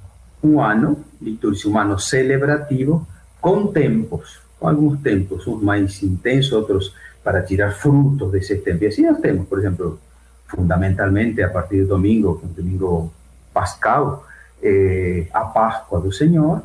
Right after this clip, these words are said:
né, sendo trabalhado, sabendo que o ano litúrgico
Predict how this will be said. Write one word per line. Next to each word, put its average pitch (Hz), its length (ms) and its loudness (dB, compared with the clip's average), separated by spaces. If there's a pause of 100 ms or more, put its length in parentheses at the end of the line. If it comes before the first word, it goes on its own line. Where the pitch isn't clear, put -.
né, 202 160 -6 (260)
sendo 82 220 -4
trabalhado, 117 580 0 (280)
sabendo 156 720 2
que 143 460 2 (200)
o 101 160 2
ano 127 240 2
litúrgico 107 960 0